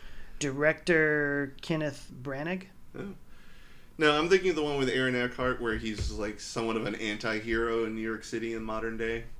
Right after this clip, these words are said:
Speaker 2: was a garbage movie.
Speaker 1: The director also played Victor Frankenstein.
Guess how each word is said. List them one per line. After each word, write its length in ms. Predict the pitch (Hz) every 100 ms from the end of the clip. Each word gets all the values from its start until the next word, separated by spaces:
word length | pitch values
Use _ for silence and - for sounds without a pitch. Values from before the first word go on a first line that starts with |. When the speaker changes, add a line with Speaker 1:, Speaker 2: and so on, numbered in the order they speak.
| - - -
Speaker 2:
was 120 | 127
a 60 | 120 - -
garbage 540 | 160 135 127 117 104 -
movie. 500 | 113 107 101 92 90 - - - - -
Speaker 1:
The 120 | 147
director 500 | 139 139 151 160 143
also 240 | 143 - 147
played 300 | 151 139 123
Victor 380 | 127 143 147
Frankenstein. 580 | 131 135 123 117 - 107